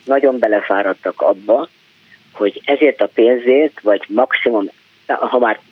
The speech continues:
régebb óta rendőr, akkor száz-kétszázezer forint ér többért dolgozzanak ilyen munkába. Mindig bíztak abba, hogy Pintér Sándor az ígéreteit teljesíti.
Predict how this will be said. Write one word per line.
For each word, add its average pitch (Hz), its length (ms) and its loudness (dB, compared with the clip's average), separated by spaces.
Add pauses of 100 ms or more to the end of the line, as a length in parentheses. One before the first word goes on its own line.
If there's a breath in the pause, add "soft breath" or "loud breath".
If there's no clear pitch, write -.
(120)
régebb 156 400 2
óta 113 280 2
rendőr, 117 340 2
akkor 98 280 -4
száz-kétszázezer 113 1040 -4
forint 107 300 -4 (1500)
ér 104 280 2
többért 120 680 0 (100)
dolgozzanak 117 680 2
ilyen 98 220 0
munkába. 87 680 -4 (320 loud breath)
Mindig 233 420 4
bíztak - 460 0
abba, - 460 -2 (180)
hogy - 240 -4 (120)
Pintér 160 280 0
Sándor 135 400 0
az 104 160 2
ígéreteit 123 600 0
teljesíti. 110 680 0